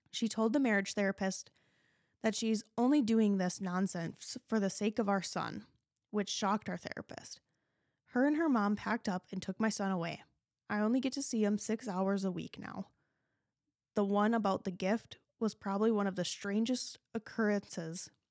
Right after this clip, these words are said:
during the last days of our relationship. I had bought my fiance a small can of mace because I'd rather her not have it and not need it. Her reaction to the gift,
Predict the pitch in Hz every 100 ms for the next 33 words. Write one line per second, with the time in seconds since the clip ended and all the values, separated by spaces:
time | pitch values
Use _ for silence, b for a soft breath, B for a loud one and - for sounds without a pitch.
0 | _ - 233 208 190 180 175 196 - 190
1 | 185 175 170 165 175 175 - - _ _
2 | _ _ _ _ _ _ _ 208 196 190
3 | 202 - 196 202 254 269 269 226 196 -
4 | 208 202 196 - 185 202 - 220 233 226
5 | 190 165 175 - 220 208 196 185 180 175
6 | 175 202 214 233 208 190 185 - - -
7 | 294 202 180 196 190 175 - 170 160 -
8 | - _ _ _ _ _ _ _ 254 247
9 | 196 202 - 247 247 247 254 269 -